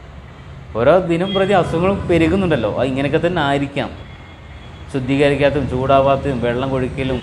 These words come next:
കുടിക്കലും ഒഴിക്കലൊക്കെ അല്ലേ ഹോട്ടലുകളുള്ളത്? കഷ്ടം. പിന്നെ ഒരു ഹോട്ടലിലെ വൃത്തി എവിടെ നോക്കണെന്ന് വെച്ചാൽ ബാത്റൂം നോക്കിയാൽ അറിയാം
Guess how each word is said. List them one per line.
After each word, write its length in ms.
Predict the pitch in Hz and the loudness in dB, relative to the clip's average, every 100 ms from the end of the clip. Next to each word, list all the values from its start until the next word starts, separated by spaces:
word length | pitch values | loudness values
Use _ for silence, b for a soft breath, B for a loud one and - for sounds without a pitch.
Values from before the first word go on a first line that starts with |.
| 143 | -4
കുടിക്കലും 460 | 135 127 143 143 | -4 0 0 2
ഒഴിക്കലൊക്കെ 500 | 123 127 123 139 139 | 0 0 0 0 0
അല്ലേ 300 | 143 135 104 | 0 0 -2
ഹോട്ടലുകളുള്ളത്? 680 | - 120 120 127 127 117 95 - - - - - - - - - - - - - - - - - | -2 -4 -2 -2 -2 -2 -2 -6 -14 -16 -16 -16 -16 -16 -16 -14 -14 -14 -16 -16 -16 -16 -12 -2
കഷ്ടം. 340 | 135 - 147 127 - | -2 -2 -6 -8 -4
പിന്നെ 260 | 147 160 202 | 0 4 6
ഒരു 80 | 208 | 6
ഹോട്ടലിലെ 460 | 190 170 175 208 | 4 2 2 2
വൃത്തി 600 | 190 165 160 - 220 196 143 | 2 2 0 -2 -4 -4 -2
എവിടെ 320 | 139 147 185 | 0 2 2
നോക്കണെന്ന് 420 | 196 165 165 175 | 2 0 0 -2
വെച്ചാൽ 140 | 147 | 0
ബാത്റൂം 760 | 143 143 151 151 185 196 208 185 | 0 2 2 2 0 2 2 2
നോക്കിയാൽ 560 | 156 156 151 - 170 156 | 0 0 -2 0 2 4
അറിയാം 240 | 135 131 | 2 0